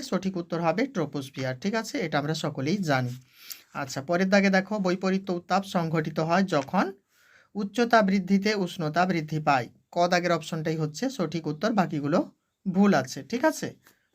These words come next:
পরের দাগে আসছি, ভূপৃষ্ঠের কোনো একটি স্থানে জোয়ারের সঙ্গে ভাটার সময়ের পার্থক্য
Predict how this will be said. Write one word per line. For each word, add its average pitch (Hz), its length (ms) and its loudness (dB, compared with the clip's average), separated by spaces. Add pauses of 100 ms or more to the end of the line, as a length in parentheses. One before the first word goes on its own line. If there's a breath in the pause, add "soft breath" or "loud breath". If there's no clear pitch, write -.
পরের 165 220 0
দাগে 147 220 0
আসছি, 131 260 -4
ভূপৃষ্ঠের 233 560 -2
কোনো 202 220 2
একটি 226 280 -6
স্থানে 202 360 4
জোয়ারের 185 440 2
সঙ্গে 180 300 0 (640 loud breath)
ভাটার 170 360 6
সময়ের 165 320 -2
পার্থক্য 143 440 -4